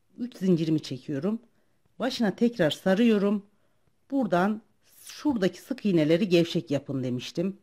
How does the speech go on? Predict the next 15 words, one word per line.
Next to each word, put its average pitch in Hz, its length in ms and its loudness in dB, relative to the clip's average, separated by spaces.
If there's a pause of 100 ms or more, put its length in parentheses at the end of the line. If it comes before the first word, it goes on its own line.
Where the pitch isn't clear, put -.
(800)
Yaptığımız 175 480 -2
sık - 280 -12
iğneleri 135 560 -4
renkli 185 400 2
olan 160 520 2 (280)
sık - 300 -16
iğnenin 143 340 0
içerisinden 156 880 -4
bakın 160 380 -8 (1000)
renkli 180 280 -4
yaptığımız 135 560 -4
yerden 131 400 -2
giriyorum. 165 600 -2 (760)
Bir, 175 520 -6 (3250)
iki, 190 560 -4